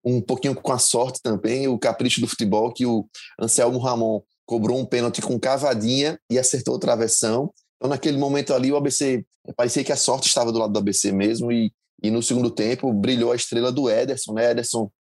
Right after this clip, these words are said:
ex-Ceará, né? Início de carreira, ex-Fortaleza recentemente, chegou, é, deixou o Fortaleza na última temporada,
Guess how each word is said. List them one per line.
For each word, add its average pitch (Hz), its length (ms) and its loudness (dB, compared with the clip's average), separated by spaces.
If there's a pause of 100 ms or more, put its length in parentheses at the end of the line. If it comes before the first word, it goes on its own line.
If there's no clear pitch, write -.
(120)
ex-Ceará, 120 840 2
né? 135 160 -2
Início 123 220 2
de 110 80 0
carreira, 113 500 0
ex-Fortaleza 117 680 0
recentemente, 110 680 -2 (200)
chegou, 104 380 -2
é, 95 260 2 (200)
deixou 107 220 0
o 104 40 -2
Fortaleza 110 440 -2
na 104 100 0
última 110 220 -4
temporada, 117 640 -2